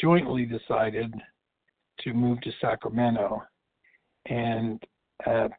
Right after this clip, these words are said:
that point, uh, and I had been, you know, back on the diet wagon, you know, uh, back and forth and back and forth. And, uh,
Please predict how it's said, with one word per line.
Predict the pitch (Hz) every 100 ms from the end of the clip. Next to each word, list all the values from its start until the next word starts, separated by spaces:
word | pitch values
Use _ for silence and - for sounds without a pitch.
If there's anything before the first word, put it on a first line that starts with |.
| -
that | 135 139 -
point, | 113 123 117 110 - - - _ _ _ _ _ _ _ _ _ _ _ -
uh, | 117
and | 113 131 143 135 -
I | 131 127
had | 123 117
been, | 123 120 117 120
you | 127 131
know, | 117 110
back | 127 113 120
on | 117 117
the | 113 101 - _ -
diet | 110 110 107 -
wagon, | 113 110 104 107 107 107
you | 107
know, | 104 107 - _ _ _ _ _ _ _ -
uh, | 110 107 104 101 -
back | 110 107
and | 117 101
forth | 110 104 - -
and | 107 107 107
back | - -
and | 110 -
forth. | 104 110 107 -
And, | 107 107
uh, | 107